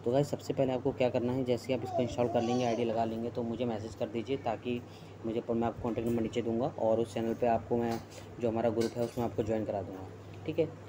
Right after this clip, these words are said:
ताकि आपको हर update में वहाँ पे डालता रहूँ। daily basis में आपको remind भी उसमें हम करवाते रहेंगे ताकि आप mining अपनी ना भूलें। और इसमें जो भी अपना team भी बनाते रहेंगे first level पे, तो उससे भी आपकी mining और तेज़ी, तेज़ होने लग जाती है, speed बढ़ जाती है,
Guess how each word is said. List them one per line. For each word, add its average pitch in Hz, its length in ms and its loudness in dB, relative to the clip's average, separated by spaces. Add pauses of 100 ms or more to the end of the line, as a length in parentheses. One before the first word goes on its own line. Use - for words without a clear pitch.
(120)
ताकि 123 200 0
आपको 117 200 0
हर 117 120 0
update 117 260 2
में 123 80 4
वहाँ 117 140 2
पे 117 80 2
डालता 110 340 2
रहूँ। 131 240 2
daily 117 200 4
basis 117 280 0
में 120 80 0
आपको 117 160 2
remind 107 320 2
भी 110 60 -2
उसमें 127 180 -4
हम 139 80 -2
करवाते 107 340 0
रहेंगे 104 260 -2
ताकि 113 300 -2
आप 110 100 0
mining 110 280 -2
अपनी 147 240 2
ना 113 160 2
भूलें। 95 220 -4 (520)
और 113 120 6
इसमें 123 260 0
जो 120 100 2
भी 135 140 4
अपना 131 280 2
team 117 200 2
भी 123 80 4
बनाते 120 280 2
रहेंगे 120 220 2
first 120 240 -2
level 120 180 4
पे, 165 180 2 (420)
तो 127 80 4
उससे 127 200 0
भी 135 80 4
आपकी 127 180 2
mining 120 340 2
और 117 120 4
तेज़ी, 120 400 0
तेज़ 110 280 0
होने 110 260 2
लग 107 120 2
जाती 104 220 0
है, 131 60 0
speed 117 260 -2
बढ़ 107 120 2
जाती 110 280 2
है, 147 120 -2